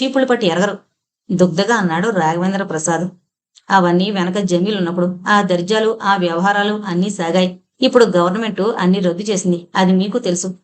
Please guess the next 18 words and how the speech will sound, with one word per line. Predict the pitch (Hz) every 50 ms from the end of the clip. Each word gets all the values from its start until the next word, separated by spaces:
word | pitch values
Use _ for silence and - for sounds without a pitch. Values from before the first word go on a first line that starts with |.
| _ -
అలాంటప్పుడు | 196 190 185 180 180 180 180 170 - 208 185 208 220
లేని | 208 175 175 190 220 214
భేషజాలెందుకు? | 180 - 165 165 170 175 202 202 220 220 220 220 226 - 240 240 254 240 - _ _ _ _ _ _ _ _ _ _ _ _ _ _ _ _ _ _
పేర్లు, | 208 196 196 202 202 214 220 226 214 196
హోదాలు | 190 175 180 180 208 208 214
రద్దు | 208 180 175 170 196
చేసినా | 185 226 214 185 190 190 180 196 233 233 - -
మన | 208 208 208
ఆచారాలు, | 208 202 208 170 175 185 233 220 214 214 220 220 220
సాంప్రదాయాలు, | 220 - 175 170 175 202 214 208 214 208 208 202 196
పరువు | 196 - - 190 185 214 -
ప్రతిష్టలు | - 214 208 - - - 208 202 208 202
ఎక్కడికి | 202 - 185 190 208 208
పోయాయి? | 185 226 214 226 247 233 233 - _ _ _ _ _ _ -
మనమేమి | 196 190 190 185 180 180 190 214 226 - -
హీనస్థితిలో | 190 175 185 214 208 247 226 220 220 220
లేవు | 214 190 170 190 214 214
కదూ, | 240 208 226 240